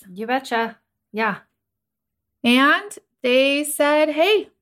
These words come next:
Speaker 2: take a polygraph test." Guess what he did?
Speaker 1: Uh, did he do it?
Speaker 2: He did take it.
Speaker 1: Okay.
Speaker 2: And he has admittedly failed it.
Speaker 1: He failed.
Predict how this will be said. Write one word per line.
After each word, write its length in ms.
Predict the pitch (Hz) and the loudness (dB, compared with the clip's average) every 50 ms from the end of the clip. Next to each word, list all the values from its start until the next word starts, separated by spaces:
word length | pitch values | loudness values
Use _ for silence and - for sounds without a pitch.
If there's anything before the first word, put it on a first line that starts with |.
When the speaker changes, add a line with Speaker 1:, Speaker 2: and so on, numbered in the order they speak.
| _ _ _ _ _ _ _ - | _ _ _ _ _ _ _ -6
Speaker 2:
take 180 | - 233 233 | -4 -4 -4
a 40 | 240 | -2
polygraph 460 | - 294 294 320 339 302 285 240 202 | 0 2 2 2 2 0 -2 -2 -4
test." 400 | - - - - 160 - - - _ _ _ _ _ _ _ _ _ _ _ _ _ _ _ _ _ _ _ _ _ _ _ 170 | -6 -12 -12 -12 -12 -14 -16 -18 _ _ _ _ _ _ _ _ _ _ _ _ _ _ _ _ _ _ _ _ _ _ _ -8
Guess 220 | 175 202 202 202 - | -4 -4 -4 -2 -2
what 100 | 233 226 | -2 -2
he 80 | 226 | 0
did? 140 | - - - | 0 -2 -4
Speaker 1:
Uh, 180 | 156 151 151 151 156 _ _ _ _ _ _ _ _ | -6 -10 -18 -20 -20 _ _ _ _ _ _ _ _
did 140 | - - - | -20 -20 -20
he 80 | 160 | -18
do 120 | 151 156 160 | -14 -12 -10
it? 220 | 170 196 185 - _ _ _ _ | -10 -10 -10 -12 _ _ _ _
Speaker 2:
He 200 | - - 196 196 | -8 -4 -4 -2
did 320 | 185 202 220 247 269 254 | 0 2 2 2 2 0
take 280 | - 277 185 202 - - | 0 0 0 0 0 -4
it. 160 | - - - _ _ _ _ _ _ - | -10 -12 -14 _ _ _ _ _ _ -20
Speaker 1:
Okay. 400 | 170 175 - _ - 165 170 - _ _ _ _ _ _ _ _ _ _ _ _ _ _ _ _ _ _ _ _ _ _ _ _ _ - | -20 -20 -20 _ -20 -20 -20 -20 _ _ _ _ _ _ _ _ _ _ _ _ _ _ _ _ _ _ _ _ _ _ _ _ _ -2
Speaker 2:
And 460 | 233 247 262 285 311 370 440 - - - _ _ _ _ _ _ _ _ _ _ _ _ _ _ _ _ _ _ _ _ _ _ _ _ | 0 2 2 2 2 0 -2 -8 -16 -20 _ _ _ _ _ _ _ _ _ _ _ _ _ _ _ _ _ _ _ _ _ _ _ _
he 540 | _ - - 226 220 226 240 262 269 285 - | _ -8 -4 -2 0 0 0 0 -2 -4 -6
has 280 | - - 220 208 208 - | -4 -2 -2 -2 -2 0
admittedly 1080 | 202 196 196 196 196 196 196 220 262 - - 269 285 302 311 320 320 330 339 381 403 - _ _ _ _ _ _ _ _ _ _ _ - | 0 0 0 0 0 2 2 2 0 0 -2 -4 -4 -2 0 0 0 -2 -2 -4 -6 -8 _ _ _ _ _ _ _ _ _ _ _ -2
failed 280 | - 208 185 175 165 | 0 2 2 2 0
it. 140 | - - - - _ _ _ _ _ _ _ _ _ _ _ _ _ _ _ _ _ _ _ _ _ _ _ _ _ _ _ _ _ _ _ _ _ _ | -2 -6 -6 -10 _ _ _ _ _ _ _ _ _ _ _ _ _ _ _ _ _ _ _ _ _ _ _ _ _ _ _ _ _ _ _ _ _ _
Speaker 1:
He 60 | 190 _ _ | _ _ _
failed. 420 | - 175 175 170 165 160 160 160 | -20 -20 -18 -16 -16 -18 -18 -20